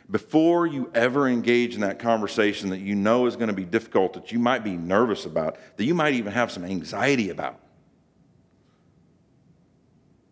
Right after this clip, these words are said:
we have to go to God in prayer, right? Can I get an amen? How about this?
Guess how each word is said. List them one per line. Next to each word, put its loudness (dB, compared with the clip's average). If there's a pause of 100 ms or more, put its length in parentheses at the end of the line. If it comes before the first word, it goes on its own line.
(160)
we -4
have -2
to -6
go 2
to -4
God 0
in -10
prayer, -2
right? 2 (140)
Can -6
I 0
get 0
an -2
amen? 0 (1900)
How 6
about 2
this? -4